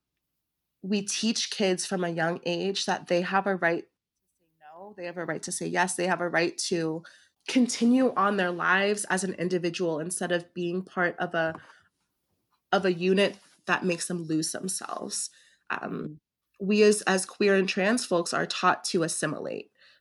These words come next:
Speaker 1: Um, we don't wanna be seen, um, because that might mean danger comes our way. Um, and I think that mindset is, is,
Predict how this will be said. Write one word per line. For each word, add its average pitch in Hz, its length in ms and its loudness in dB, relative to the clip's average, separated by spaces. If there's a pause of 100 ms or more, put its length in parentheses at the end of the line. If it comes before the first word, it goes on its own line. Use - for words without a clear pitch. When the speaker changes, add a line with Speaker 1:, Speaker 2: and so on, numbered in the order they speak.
(120)
Speaker 1:
Um, 185 440 -2
we 190 100 0
don't - 160 0
wanna 180 180 4
be 170 200 -4
seen, 196 640 0 (360)
um, 175 500 0
because 185 340 0
that 170 180 2
might 175 200 0
mean 165 320 -2
danger 160 420 0
comes 170 300 -6
our - 140 -2
way. - 400 -8 (360)
Um, - 420 -8 (500)
and 190 100 2
I 190 100 2
think 190 360 -2 (720)
that 202 160 2
mindset 196 480 2
is, 180 280 -2
is, 185 320 0